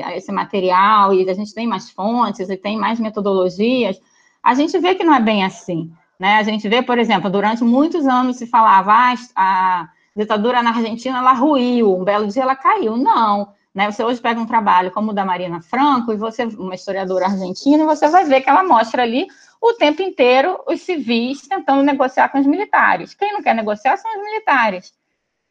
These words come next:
né? É, é, então, você tem, eu acho que a gente tem que ir a essa transição pra entender, né, como que, de certa maneira, a questão dos mortos, desaparecidos, ela é silenciada naquele momento, como que você tem um avanço de outros grupos na sociedade brasileira,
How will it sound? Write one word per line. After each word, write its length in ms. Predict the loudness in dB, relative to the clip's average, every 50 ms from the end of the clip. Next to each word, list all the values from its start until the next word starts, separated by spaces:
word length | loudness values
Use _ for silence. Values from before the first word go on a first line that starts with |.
| _ -6
né? 420 | -2 0 2 4 4 4 4 4
É, 380 | 2 2 0 0 0 0 0 0
é, 200 | -2 -6 -6 -8
então, 440 | -8 -8 -4 -2 0 0 0 -2 -2
você 260 | -4 -4 -4 -4 -6
tem, 380 | -4 -4 -4 -2 -2 -2 0
eu 80 | 0 0
acho 160 | 0 0 -4
que 60 | -6
a 100 | -8 -8
gente 100 | -8 -6
tem 180 | -4 -4 -4 -4
que 140 | -4 -4 -6
ir 300 | -4 -2 -2 -2 0 0
a 80 | 0 0
essa 220 | -2 -2 -4 -8
transição 600 | -10 -8 -8 -8 -8 -8 -10 -8 -4 -4 -4 -2 -2
pra 120 | -2 -2
entender, 760 | -2 -4 -4 -4 -4 -2 -2 -2 0 0 0 -2 -4 -6 -14 _ _ _ _ _ -4
né, 220 | 0 2 2 2 2
como 260 | 4 4 4 4 2 2
que, 160 | 2 2 2
de 100 | 2 0
certa 320 | 0 0 0 2 2 2
maneira, 380 | 2 2 2 2 2 0 0 0
a 40 | -2
questão 340 | -4 -8 -6 -4 -2 -2
dos 160 | -2 -2 -2 0
mortos, 320 | 2 4 4 4 2 2
desaparecidos, 760 | 0 0 0 0 -2 -2 -2 -6 -6 -6 -4 -4 -6 -8 -8 -4 0
ela 200 | 0 2 2 2
é 40 | -2
silenciada 760 | -2 -4 -6 -4 -4 -6 -6 -4 0 2 2 2 2 0 -2
naquele 280 | -6 -6 -6 -4 -4
momento, 540 | -2 -2 -2 -2 -2 -2 -4 -4 -6 -8 -6
como 240 | -4 -2 -2 -2 -4
que 60 | -8
você 280 | -8 -10 -8 -6 -8 -8
tem 200 | -6 -6 -4 0
um 60 | 0
avanço 440 | 0 0 0 -2 -4 -4 -4 -8 -8
de 100 | -2 0
outros 380 | 2 4 2 2 0 -4 -6
grupos 320 | -4 -4 -6 -8 -8 -8 -8
na 100 | -8 -8
sociedade 520 | -10 -12 -16 -12 -8 -4 -4 -4 -4 -4 -8
brasileira, 800 | -10 -8 -6 -4 -4 -2 -2 0 0 0 0 2 0 0 -2